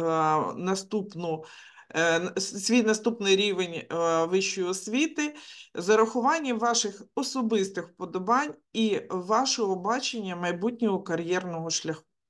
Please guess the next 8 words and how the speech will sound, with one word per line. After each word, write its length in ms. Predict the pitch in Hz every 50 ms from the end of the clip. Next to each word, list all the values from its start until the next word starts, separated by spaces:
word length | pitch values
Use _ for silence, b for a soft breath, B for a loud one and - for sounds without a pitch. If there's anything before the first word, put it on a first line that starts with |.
| _ _ _ _ _ _ B B B B B B B B B B B B
Е, 320 | - 170 180 180 175 175 180
наша 560 | 180 180 185 202 240 277 339 320 - 330 285
програма 520 | 262 - 277 254 254 269 285 294 285 269
«Інноваційне 600 | 254 254 240 240 233 240 233 - 277 262 254 247 226
підприємство, 720 | 233 233 220 - - 226 240 240 233 233 226 226 214 208
цифрове 540 | 202 - 226 220 - 233 220 214 226 220 214
лідерство», 580 | 220 262 294 262 254 254 247 240 - - 208
вона, 600 | 196 190 196 214 220 240 262 262 262 240 - -